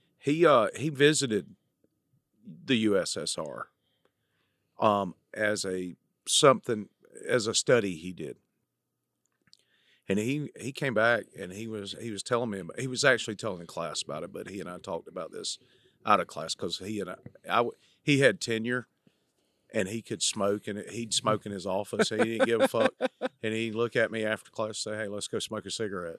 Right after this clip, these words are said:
Speaker 1: <laughs> We'd,
Speaker 2: Nice.
Speaker 1: we'd go in his office when it was cold or rainy out and we'd,
Speaker 2: Right.
Speaker 1: we'd smoke cigarettes.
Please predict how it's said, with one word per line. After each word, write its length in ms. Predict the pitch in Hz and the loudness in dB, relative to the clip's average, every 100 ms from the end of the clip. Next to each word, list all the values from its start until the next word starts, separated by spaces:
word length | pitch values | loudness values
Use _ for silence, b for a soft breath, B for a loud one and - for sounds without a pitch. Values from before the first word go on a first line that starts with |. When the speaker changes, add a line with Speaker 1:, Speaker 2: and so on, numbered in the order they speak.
| - | -12
Speaker 1:
<laughs> 140 | - | -6
We'd, 320 | 147 - 139 131 | -2 -2 -2 -8
Speaker 2:
Nice. 180 | 95 90 | -8 2
Speaker 1:
we'd 140 | 139 143 | 4 8
go 180 | 143 131 | 8 8
in 40 | |
his 160 | 123 113 | 6 6
office 480 | 113 127 - 104 | 6 6 4 -2
when 80 | 113 | -4
it 80 | 107 | -4
was 120 | 98 | -6
cold 320 | - 104 101 98 | 0 2 2 0
or 80 | |
rainy 360 | 95 98 90 90 | 0 -2 -2 -4
out 200 | 90 85 | -6 -8
and 80 | 90 | -4
we'd, 100 | 90 | 2
Speaker 2:
Right. 240 | 107 82 - - - | 2 2 -6 -18 -10
Speaker 1:
we'd 240 | 73 82 | -8 -6
smoke 300 | - 90 80 | -6 -6 -6
cigarettes. 460 | - 95 87 80 | -6 -8 -10 -12